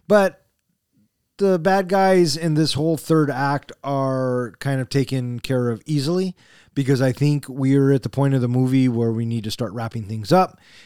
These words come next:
And, you know, you're getting close to that hour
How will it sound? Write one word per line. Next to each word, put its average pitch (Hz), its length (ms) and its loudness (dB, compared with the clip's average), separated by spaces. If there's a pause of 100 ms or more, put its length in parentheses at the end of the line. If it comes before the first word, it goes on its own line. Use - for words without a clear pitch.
(160)
And, 120 640 -6
you 123 80 -8
know, 117 120 -6
you're 113 200 -4
getting 120 220 -2
close 127 320 -2
to 120 160 -4
that 110 340 -6 (120)
hour 113 840 -2